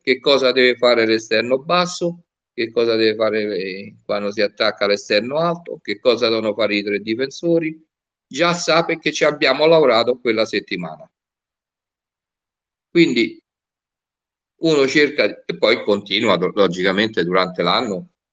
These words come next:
nell'insegnamento del modulo, non è che con una settimana uno capisce tutto, però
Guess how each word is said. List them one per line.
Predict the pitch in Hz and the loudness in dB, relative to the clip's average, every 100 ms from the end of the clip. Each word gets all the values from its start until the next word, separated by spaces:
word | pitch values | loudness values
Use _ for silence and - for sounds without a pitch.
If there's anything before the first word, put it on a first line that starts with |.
| _ _ | _ _
nell'insegnamento | - 101 98 90 101 95 98 127 95 95 | -4 -2 -2 -2 -4 -2 0 0 0 -2
del | 90 | -2
modulo, | 90 87 85 85 | 0 -2 -2 -6
non | 92 | -6
è | 98 | -6
che | 92 87 | -8 -8
con | 95 92 | -6 -4
una | 90 | -2
settimana | 92 87 95 104 92 | -2 -2 -2 0 0
uno | 92 87 | -4 -2
capisce | 92 90 - 92 | -2 -2 -4 -6
tutto, | - - | -6 -6
però | - 190 - _ | 0 0 -2 _